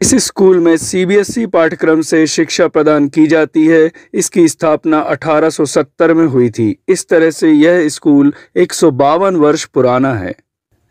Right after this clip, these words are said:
जहां अनुभवी शिक्षक छात्रों का मार्गदर्शन करते हैं।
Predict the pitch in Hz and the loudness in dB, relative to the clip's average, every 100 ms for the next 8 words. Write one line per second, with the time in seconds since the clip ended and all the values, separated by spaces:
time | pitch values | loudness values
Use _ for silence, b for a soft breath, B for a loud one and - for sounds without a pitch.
0 | - 120 151 190 196 196 196 190 202 202 | -2 0 0 0 -2 0 2 2 0 0
1 | - 165 - 180 165 - - 175 170 185 | -2 -4 -2 0 0 -4 -4 -4 -2 -2
2 | 180 170 160 151 147 147 139 131 156 165 | 0 0 0 2 0 2 0 0 -2 0
3 | 170 - - 87 85 | 0 -2 -4 -8 -8